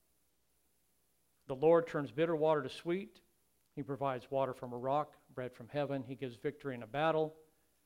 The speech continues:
but his people grumble, but he bears with them. At Mount Sinai, the Lord's presence descends on the mount.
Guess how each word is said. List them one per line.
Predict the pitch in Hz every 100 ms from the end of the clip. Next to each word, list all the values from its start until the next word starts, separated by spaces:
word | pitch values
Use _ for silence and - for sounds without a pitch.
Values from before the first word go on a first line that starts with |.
| _ _ -
but | 113
his | -
people | 139 123 127
grumble, | 151 208 151 113 - _ _ _ _ _ _ _ -
but | 120
he | 135
bears | 123 139 147 156 160 160 -
with | 156 156 -
them. | 117 120 - _ _ _ _ _ _ _ _ _ _ _ _ _ _ _ _
At | 151 156
Mount | 160 170
Sinai, | - 175 175 165 151
the | 143
Lord's | 156 160
presence | - 175 160 165 -
descends | 139 - 180 185
on | 165 151
the |
mount. | 139 135 135